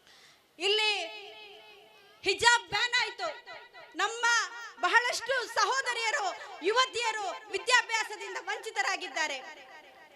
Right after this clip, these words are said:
ಇಲ್ಲಿನ ಪ್ರಗತಿಪರರು ಅದರ ಬಗ್ಗೆ ಮಾತೆತ್ತಲಿಲ್ಲ. ಈಗ ವಕ್ಫ್ ವಿಚಾರದಲ್ಲೂ ಕೂಡ ಅವರು ಬೀದಿಗೆ ಬಂದದ್ದನ್ನು ನಾವು ಕಾಣ್ತಾ ಇಲ್ಲ. ನನಗನಿಸ್ತಾ ಇದೆ, ಈ ಪ್ರಗತಿಪರರು,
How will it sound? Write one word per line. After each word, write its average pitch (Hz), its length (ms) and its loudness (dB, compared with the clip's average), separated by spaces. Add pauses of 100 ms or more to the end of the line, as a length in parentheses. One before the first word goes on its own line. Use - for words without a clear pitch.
(500)
ಇಲ್ಲಿನ 427 300 4 (120)
ಪ್ರಗತಿಪರರು 466 920 0 (260)
ಅದರ 427 220 -2 (100)
ಬಗ್ಗೆ 440 240 0
ಮಾತೆತ್ತಲಿಲ್ಲ. 403 880 0 (1200)
ಈಗ 427 260 0
ವಕ್ಫ್ 415 520 0
ವಿಚಾರದಲ್ಲೂ 480 640 0
ಕೂಡ 453 200 -6 (420)
ಅವರು 440 300 -2
ಬೀದಿಗೆ 480 400 0
ಬಂದದ್ದನ್ನು 440 520 -4
ನಾವು 392 240 -2
ಕಾಣ್ತಾ 392 360 0
ಇಲ್ಲ. 349 200 -4 (680)
ನನಗನಿಸ್ತಾ 427 720 0
ಇದೆ, 415 500 -2
ಈ 453 100 0
ಪ್ರಗತಿಪರರು, 440 920 0